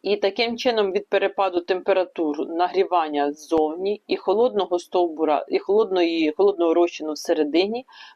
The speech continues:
буде лопатися кора. Тому саме зараз,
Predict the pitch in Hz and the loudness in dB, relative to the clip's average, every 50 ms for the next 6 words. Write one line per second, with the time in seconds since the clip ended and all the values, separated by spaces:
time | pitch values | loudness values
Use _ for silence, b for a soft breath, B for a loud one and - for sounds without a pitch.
0 | B - 170 160 165 151 147 170 180 - 208 202 - - - 180 170 - - 156 | B -8 -4 0 0 2 2 0 0 0 -2 -4 -4 -4 -4 -4 -4 -2 -4 -2
1 | 143 127 - - _ _ _ _ _ _ - 175 175 180 175 - - - - 180 | -2 -4 -8 -10 _ _ _ _ _ _ -2 0 0 0 0 -4 -6 -2 -2 -2
2 | 202 240 269 277 240 196 165 160 147 139 139 139 151 165 - - - | 0 2 0 0 0 2 0 2 2 2 0 -2 -4 -8 -12 -18 -20